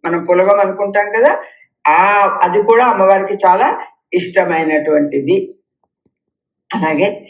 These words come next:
శాకిన్యంబా స్వరూపిణి, శాకినీ దేవి స్వరూపం కలిగినది.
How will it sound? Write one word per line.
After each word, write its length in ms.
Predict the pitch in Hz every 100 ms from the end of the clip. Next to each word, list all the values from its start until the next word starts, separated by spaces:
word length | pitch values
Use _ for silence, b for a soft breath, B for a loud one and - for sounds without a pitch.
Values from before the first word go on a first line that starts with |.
| B B B -
శాకిన్యంబా 1500 | - - 202 240 294 302 302 302 269 247 254 262 294 349 370 330
స్వరూపిణి, 1040 | 262 226 208 196 185 165 175 165 147 147
శాకినీ 760 | - 185 185 202 233 226 233 233
దేవి 520 | 233 247 254 294 359
స్వరూపం 600 | - 226 196 190 185 175
కలిగినది. 560 | 156 156 156 147 175